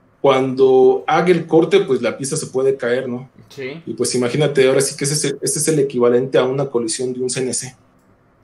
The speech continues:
Speaker 1: Porque, pues, estas máquinas, eh, sus prestaciones de precisión, eh, son muy, muy buenas, pero también hay que cuidarlas bastante. Entonces, un golpe,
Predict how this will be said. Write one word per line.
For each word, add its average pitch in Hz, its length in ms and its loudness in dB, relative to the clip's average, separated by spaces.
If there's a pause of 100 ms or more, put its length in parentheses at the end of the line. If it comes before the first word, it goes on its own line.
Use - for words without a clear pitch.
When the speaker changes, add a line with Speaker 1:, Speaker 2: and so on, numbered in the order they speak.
(360)
Speaker 1:
Porque, 113 920 2
pues, 117 140 -4
estas 170 220 -2
máquinas, 165 560 0
eh, 107 200 -6
sus - 200 -10
prestaciones 135 580 -4
de 127 80 0
precisión, 135 760 -4
eh, 110 180 -6
son 127 200 -6
muy, 127 260 -4 (260)
muy 131 120 -2
buenas, 180 340 0
pero 113 200 0
también 123 280 -2
hay 127 80 -4
que 127 120 -8
cuidarlas 127 300 0
bastante. 151 320 -2
Entonces, 135 400 -4
un 147 100 -2
golpe, 160 400 4